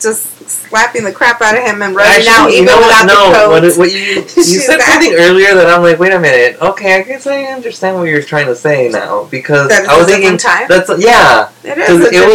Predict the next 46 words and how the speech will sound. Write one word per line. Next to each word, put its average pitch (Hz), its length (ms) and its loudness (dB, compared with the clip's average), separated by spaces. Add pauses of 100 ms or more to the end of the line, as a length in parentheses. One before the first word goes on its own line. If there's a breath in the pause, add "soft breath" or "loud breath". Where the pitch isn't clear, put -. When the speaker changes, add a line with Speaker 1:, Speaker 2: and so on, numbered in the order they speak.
Speaker 1:
different - 0 -
Speaker 2:
from 220 220 -2
Speaker 1:
time. 190 300 -2
Speaker 2:
when, 180 140 0
when, - 100 -16
when 170 160 -2
was 196 140 -2
Speaker 1:
From 254 120 0
Speaker 2:
it 170 40 2
Speaker 1:
the 214 60 2
Speaker 2:
written? 190 280 4
Speaker 1:
early 240 240 0
forties, 233 640 -8
I 330 100 -2
think. 349 200 -6
Speaker 2:
Forties, 170 240 2
right? 190 200 0 (120)
And, 185 120 -2
like, 196 240 0 (120)
I've 156 180 -4
seen 285 260 -8
movies, 117 340 -4
which, 110 240 -6
I 98 80 -2
mean, 98 220 -14
you 101 60 -16
shouldn't 330 260 0
Speaker 1:
Mm-hmm. 415 120 -2
Speaker 2:
base 202 300 0
your, 135 120 2
<laughs> 202 640 0
your, 175 280 4
Speaker 1:
No, - 420 4
Speaker 2:
your 147 160 2
Speaker 1:
but 220 240 2
Speaker 2:
fa-, 131 360 0
Speaker 1:
we - 120 2
Speaker 2:
your, 127 160 4
Speaker 1:
do. 480 280 4
Speaker 2:
like, - 500 -2 (100)
<laughs> - 60 -20
well, 147 220 2
what 151 180 2
is 135 140 0
that? 95 200 -2
Your 104 520 -2